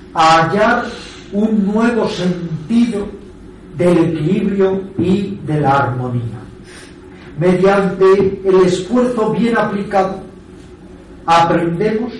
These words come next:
a corregir, a rectificar cuando sea necesario,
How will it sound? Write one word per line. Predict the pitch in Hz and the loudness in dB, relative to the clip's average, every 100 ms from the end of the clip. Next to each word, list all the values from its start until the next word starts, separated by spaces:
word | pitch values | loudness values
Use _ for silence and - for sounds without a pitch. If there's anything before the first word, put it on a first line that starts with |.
| - | -4
a | 151 165 | 0 2
corregir, | 160 156 165 160 175 - - - - - - - - - - - - - | 2 2 0 0 -4 -4 -10 -18 -20 -20 -20 -20 -20 -20 -20 -20 -20 -10
a | 165 175 170 | 2 2 4
rectificar | 165 - 185 175 160 - 214 220 | 0 -2 -2 -2 -2 0 0 0
cuando | 214 202 180 - | 0 0 0 -2
sea | 190 196 | 0 2
necesario, | 190 185 156 160 160 127 | 2 0 -2 0 0 0